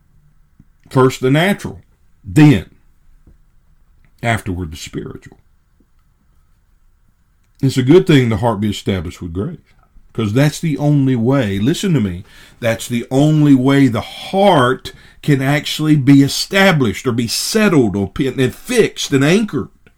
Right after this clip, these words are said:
built. 'Cause the heart is not affected by meats,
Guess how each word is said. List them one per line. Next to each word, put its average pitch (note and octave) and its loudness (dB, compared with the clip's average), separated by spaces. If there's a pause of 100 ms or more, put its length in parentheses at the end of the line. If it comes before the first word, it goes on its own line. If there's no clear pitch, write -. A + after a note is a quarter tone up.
(760)
built. - 0 (1800)
'Cause C#3+ -2
the C#3 -2
heart G#3 -2 (300)
is C#3+ 4
not E3+ 2
affected D#3+ -2 (580)
by G#2+ 0
meats, C#3 0